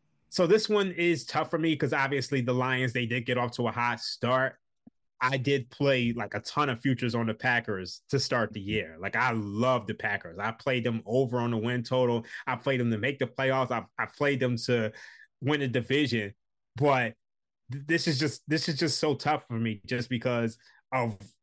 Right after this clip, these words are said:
the hot start that the Lions got off on. So their defense is absolutely falling apart right now. I don't know if the Packers are gonna be able to catch them.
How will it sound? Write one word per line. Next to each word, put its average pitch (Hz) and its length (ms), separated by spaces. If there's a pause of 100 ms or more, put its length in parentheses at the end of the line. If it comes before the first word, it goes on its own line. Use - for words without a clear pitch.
(140)
the 127 140
hot 135 280
start 127 280
that 107 100
the - 80
Lions 113 400
got 101 240
off 117 260
on. 87 220
So 107 360 (200)
their 151 80
defense 147 480
is 113 120
absolutely 120 500
falling 123 340
apart 127 380
right 131 240
now. 135 380 (760)
I - 20
don't 131 300
know 131 260
if 113 80 (140)
the 127 80
Packers 123 440
are 120 60
gonna 120 160
be 120 80
able 117 120
to 117 60
catch 123 300
them. 117 220